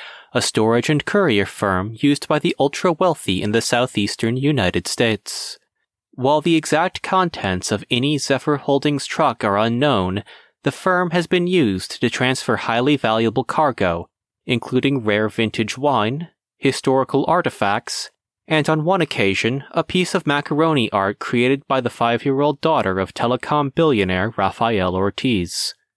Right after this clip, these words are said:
The plan was simple. Dockside and crew had determined that the truck and its protective convoy would be passing through the town of Gator Depression, Florida, where their route would lead them to pass over a bridge.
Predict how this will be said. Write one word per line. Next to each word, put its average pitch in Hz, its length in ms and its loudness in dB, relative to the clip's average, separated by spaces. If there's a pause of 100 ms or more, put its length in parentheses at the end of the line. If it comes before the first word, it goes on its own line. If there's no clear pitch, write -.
(440)
The 147 220 -2
plan 202 460 0
was 170 140 2
simple. 107 560 -2 (380)
Dockside 170 460 0
and 196 120 2
crew 107 380 2
had 117 180 0
determined 131 640 0
that 120 120 0
the - 80 0
truck - 340 -2
and 165 140 2
its 165 120 -2
protective - 540 -2
convoy 113 600 0
would 104 140 -2
be 123 120 2
passing 175 480 0
through 143 160 0
the 156 100 0
town 135 420 2
of 95 200 -2
Gator 101 280 2
Depression, - 560 -2
Florida, 90 640 0 (340)
where 123 120 0
their 135 180 2
route 165 340 2
would 139 140 -2
lead 120 220 2
them 131 200 2
to - 80 -4
pass 98 380 -2
over 101 300 2
a 107 60 -2
bridge. - 640 -2